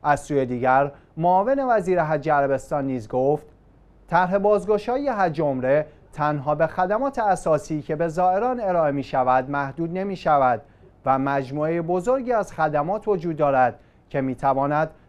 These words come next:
توسط بخش خصوصی ارائه گردد.» او ادامه داد: «ادغام‌ها در بخش عمره تا حد زیادی از هزینه‌های عملیاتی می‌کاهد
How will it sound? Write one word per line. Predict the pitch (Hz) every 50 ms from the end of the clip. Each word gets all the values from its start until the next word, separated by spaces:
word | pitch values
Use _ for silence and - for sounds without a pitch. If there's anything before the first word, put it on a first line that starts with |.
| _ _
توسط | - 165 175 185 190 190 190 - 269 277 277
بخش | 247 220 208 190 170 - - 165
خصوصی | 156 - 160 143 139 - 151 135 - - 160 165
ارائه | 165 170 170 185 190 202 202
گردد.» | 185 190 170 160 143 139 135 127 123 - - - - _ _ _ _ _ _ _ _ _
او | 156 156 156
ادامه | 143 139 139 139 135 131 131 127
داد: | 139 143 151 156 151 156 - _ _ _ _ _
«ادغام‌ها | 151 156 156 - - 156 156 151 135 127 147 165 165
در | 160 180 185 196
بخش | 208 277 277 - - - 202
عمره | 165 143 139 135 139 143
تا | 143 - 156 147
حد | 131 139 139 131 127 143 135
زیادی | 117 127 139 139 131 127 131 139 151 151 156 151 - - - - -
از | 151 160 170 156 170
هزینه‌های | 165 185 185 170 180 202 196 202 208 247 277 285
عملیاتی | 240 202 180 170 156 143 135 135 135 131 131 - - 170
می‌کاهد | 175 202 214 208 - 170 165 143 147 139 131 113